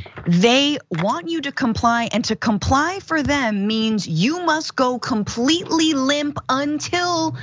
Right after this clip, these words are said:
they kill you and you are limp. That is the bottom line. There is no in between. There is nothing you can do. When you're being restrained from your back, what are you supposed to do?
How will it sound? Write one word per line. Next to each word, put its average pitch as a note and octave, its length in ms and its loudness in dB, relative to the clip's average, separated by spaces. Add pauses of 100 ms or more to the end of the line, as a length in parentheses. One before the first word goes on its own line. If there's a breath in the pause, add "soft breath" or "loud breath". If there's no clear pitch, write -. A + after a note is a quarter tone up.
(140 loud breath)
they B3+ 320 2
kill F4+ 400 0
you D4 420 0
and C#4 300 0
you C4 280 0
are A#3+ 280 0
limp. A#3 400 -2 (540 loud breath)
That D4+ 280 4
is D#4+ 180 2
the D#4 100 2
bottom C#4 500 -2
line. C4 360 -2 (380 loud breath)
There - 220 2
is E4 340 2
no F4 220 2
in D4 160 0
between. C#4 340 -2
There B3+ 140 0
is A#3 240 -2
nothing E4 400 0
you F4+ 100 0
can D#4+ 140 0
do. D4+ 120 0 (180 loud breath)
When A#3+ 200 2
you're E4+ 180 0
being G#4 260 -2
restrained E4 800 0 (240 loud breath)
from A3+ 160 4
your C4 180 2
back, F4+ 320 -2 (140)
what E4 180 2
are G4+ 40 2
you F#4 100 0
supposed C#4+ 300 -2
to A3 60 -4
do? G#3+ 120 2